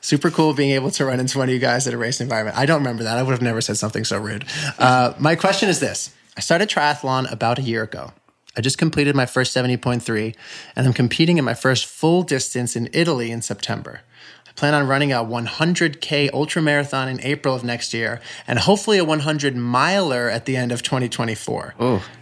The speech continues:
Speaker 1: Do you think I'm taking on these distances too quickly? I'm twenty-three <laughs> and have not been struggling with any injuries while training. Just wondering if you guys recommend building a base over the course of a few years before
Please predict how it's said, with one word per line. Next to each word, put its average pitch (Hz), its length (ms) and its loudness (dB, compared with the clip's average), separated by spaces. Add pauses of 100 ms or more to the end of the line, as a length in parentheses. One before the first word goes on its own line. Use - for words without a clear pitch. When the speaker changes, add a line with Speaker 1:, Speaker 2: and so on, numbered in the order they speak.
(120)
Speaker 1:
Do - 80 -2
you 127 60 2
think 175 220 2
I'm 160 140 2
taking 151 360 0
on 127 220 0
these 123 160 0
distances 127 520 0
too 117 180 0
quickly? - 500 -6 (100)
I'm 120 120 0
twenty-three 151 1300 2
<laughs> - 400 -6 (500)
and 151 140 -2
have 143 180 2
not 139 300 2
been 143 120 2
struggling 143 440 2
with 127 120 0
any 151 220 2
injuries 143 400 2
while 120 140 -2
training. 117 400 -2
Just - 220 0
wondering 147 260 2
if 127 180 -4
you 135 100 0
guys 131 300 0
recommend 123 380 -2
building 127 300 0
a 151 60 0
base 120 360 -2
over 117 180 -6
the 113 100 -4
course 120 360 -2
of 117 100 -6
a 117 60 -4
few 123 180 -2
years 120 280 0
before 131 540 0